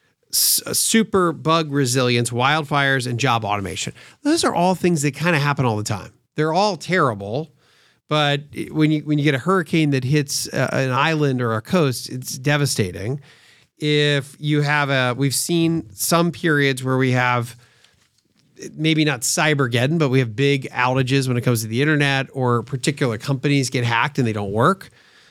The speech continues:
uh, for a period of time. We've already read and heard about s-, uh, bug resilience or anti-, antibiotics not working. And every year it seems as though the West is plagued by wildfires.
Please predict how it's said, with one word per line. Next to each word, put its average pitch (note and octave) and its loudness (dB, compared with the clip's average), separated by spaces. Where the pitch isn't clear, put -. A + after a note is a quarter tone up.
uh, - -10
for - 0
a B2+ 2
period C3 0
of A2 -8
time. E3 0
We've D3 2
already D#3+ 0
read C#3 0
and C3 -2
heard C#3 2
about B2+ 0
s-, - -6
uh, C#3 -6
bug C3+ 0
resilience C#3+ 0
or A#2 0
anti-, C3 0
antibiotics B2+ 0
not A2+ -2
working. D3 0
And C#3+ 0
every C3 2
year F3+ 2
it E3 -4
seems E3 2
as D3 -6
though D3+ 4
the C3+ 0
West D3 0
is A#2+ -2
plagued C3+ 0
by G2+ -4
wildfires. C#3+ -2